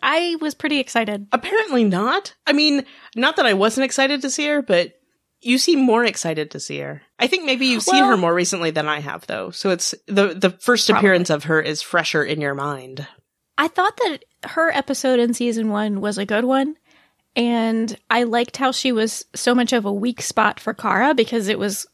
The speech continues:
Speaker 1: Kara's, not really her fault, but she was instrumental in turning Livewire into what she was. So I, I like that that villain was kind of a weak spot for Kara, and I really liked how she was used in the second season episode where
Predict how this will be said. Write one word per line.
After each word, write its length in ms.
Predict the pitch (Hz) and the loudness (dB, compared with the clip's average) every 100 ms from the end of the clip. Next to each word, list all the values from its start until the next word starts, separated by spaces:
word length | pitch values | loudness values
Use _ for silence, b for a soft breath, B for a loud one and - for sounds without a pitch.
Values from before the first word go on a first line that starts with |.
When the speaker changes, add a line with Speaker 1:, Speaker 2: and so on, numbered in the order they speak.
| _ - | _ -2
Speaker 1:
Kara's, 520 | 254 233 214 208 - | 0 2 2 0 0
not 140 | 370 | 0
really 200 | 370 330 | 2 2
her 140 | 247 208 | 2 -2
fault, 420 | - 233 - - | 0 -2 -2 -6
but 100 | 202 | -6
she 140 | - 262 | 0 0
was 240 | 233 - - _ _ | 0 -4 -12 _ _
instrumental 760 | 277 262 254 240 233 220 170 | 0 2 0 0 0 0 -2
in 360 | - 190 190 190 B B B B _ _ _ | -2 -2 -2 -6 B B B B _ _ _
turning 380 | - 277 277 254 | -6 0 2 2
Livewire 540 | 233 214 220 214 214 208 | 0 -2 0 0 0 0
into 180 | 208 202 | -2 -4
what 180 | 214 | -4
she 140 | - 226 | -4 -4
was. 600 | 208 - - - - - b b b b b b b | -4 -4 -6 -14 -18 -20 b b b b b b b
So 340 | - 226 208 - | -4 -2 -2 -2
I, 120 | 220 240 | 0 0
I 80 | |
like 300 | 240 254 277 | 0 0 0
that 280 | - 226 - _ | -2 -2 -4 _
that 200 | - 220 | 0 0
villain 380 | 220 220 214 220 | 0 -2 0 0
was 100 | 220 - | -2 -2
kind 180 | 233 | -4
of 60 | 208 | -2
a 60 | 220 | -2
weak 220 | 240 240 | -2 -4
spot 300 | - 214 208 | 0 0 0
for 140 | 226 | -6
Kara, 480 | - 220 - - - | -2 -2 0 -2 -2
and 120 | 226 220 | -2 -2
I 40 | |
really 400 | 226 226 262 285 | -2 0 2 2
liked 220 | 240 208 - | 2 0 -2
how 80 | |
she 160 | 202 226 | -2 0
was 140 | 202 202 | -2 2
used 220 | 202 202 | 0 0
in 100 | 202 | -2
the 80 | 214 | -2
second 360 | - 208 226 | -4 -4 -6
season 300 | - 208 196 | -4 -4 -2
episode 520 | 208 202 - 196 190 196 | -2 -2 -4 -4 -4 -4
where 400 | 196 190 190 | -4 -2 -4